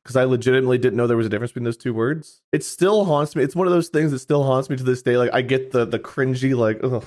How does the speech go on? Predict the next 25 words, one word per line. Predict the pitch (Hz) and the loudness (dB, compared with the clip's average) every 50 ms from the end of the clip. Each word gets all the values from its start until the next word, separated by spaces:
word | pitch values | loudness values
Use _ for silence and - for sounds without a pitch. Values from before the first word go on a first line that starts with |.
| - - _ | -12 -6 _
that | 113 117 | -2 0
I | 110 | 2
gotta, | 117 113 113 | 2 2 2
like, | 107 101 - | 0 0 -2
shake | - - - 120 117 113 117 | -4 -2 0 0 0 2 2
off | 110 107 110 117 - - | 2 2 2 0 0 -2
when | 117 | -2
I | 104 | -2
think | 104 - 117 110 - | -2 -2 -4 -4 -2
about | 123 113 123 120 120 123 127 | -2 0 2 2 2 2 2
it, | 127 131 | 0 0
because | 127 117 127 113 | 0 0 0 2
I | 127 120 | 2 0
remember | 120 143 147 156 160 | 0 0 0 0 0
them | 151 151 135 | 0 0 0
looking | 139 - 143 - 135 | 0 -2 -2 -2 -2
at | 131 92 | -2 0
me | 113 120 120 | 0 0 0
and | 117 117 | 0 0
my | 120 123 | 0 2
reaction | 123 123 123 120 123 131 127 - 131 | 2 2 2 2 2 0 0 -2 -6
of, | 120 110 113 | -4 -2 0
like, | 110 107 110 113 - _ _ - | 0 0 0 -2 -6 _ _ -4
"I | - - 294 277 285 | 0 0 2 2 2
know!" | 285 302 339 311 311 311 320 330 311 302 285 240 208 185 175 170 170 226 220 226 - 214 247 - - - 185 202 269 311 - | 2 2 2 2 2 2 2 2 2 2 4 4 4 2 2 2 2 0 0 0 0 -2 -2 -2 0 0 2 2 2 0 -2